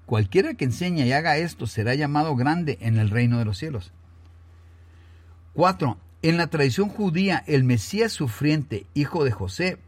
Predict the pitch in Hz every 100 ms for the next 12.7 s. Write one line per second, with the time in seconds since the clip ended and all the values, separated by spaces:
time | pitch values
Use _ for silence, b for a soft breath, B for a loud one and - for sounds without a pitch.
0 | - 131 120 95 - 117 131 107 202 214
1 | 202 123 123 113 113 123 151 156 120 104
2 | - 143 135 127 - 131 185 - 110 b
3 | b b - 131 147 131 120 120 196 117
4 | B B B B B B - - 165 185
5 | 190 202 151 185 190 156 131 131 160 190
6 | 214 - 135 120 110 139 165 180 139 143
7 | 160 160 - 110 139 196 143 101 - 131
8 | 120 107 165 196 214 - 185 196 - 147
9 | 135 220 170 98 - - - - 151 165
10 | - - 151 175 175 208 - - 120 123
11 | - 123 151 95 - - - b b b
12 | b b - - 214 190 90